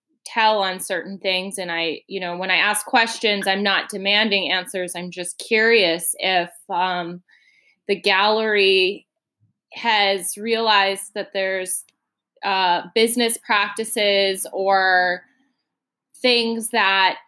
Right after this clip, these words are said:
you guys have been doing in the past that you're no longer gonna continue forward with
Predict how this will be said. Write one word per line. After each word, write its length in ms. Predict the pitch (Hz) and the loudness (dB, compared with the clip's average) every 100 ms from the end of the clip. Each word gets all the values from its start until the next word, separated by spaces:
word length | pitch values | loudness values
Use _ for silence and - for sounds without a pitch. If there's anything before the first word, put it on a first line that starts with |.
| _ _ _ | _ _ _
you 140 | 220 | -4
guys 280 | 208 202 202 - | 0 0 0 -10
have 320 | - 247 247 220 | -6 -2 -2 0
been 140 | 240 | -2
doing 280 | 233 226 220 | -2 -2 -4
in 100 | 202 | -6
the 120 | 190 | -8
past 400 | - 233 240 240 - | -4 0 0 0 -6
that 120 | - | -8
you're 160 | 202 208 | -6 -6
no 200 | 208 202 | -4 -2
longer 400 | 196 202 196 190 | -2 -2 -4 -4
gonna 240 | 202 196 - | -4 -8 -8
continue 520 | 202 190 233 214 196 | -10 -6 -4 -2 -4
forward 580 | - - 254 240 226 196 | -4 0 4 4 4 2
with 220 | 196 196 | 0 0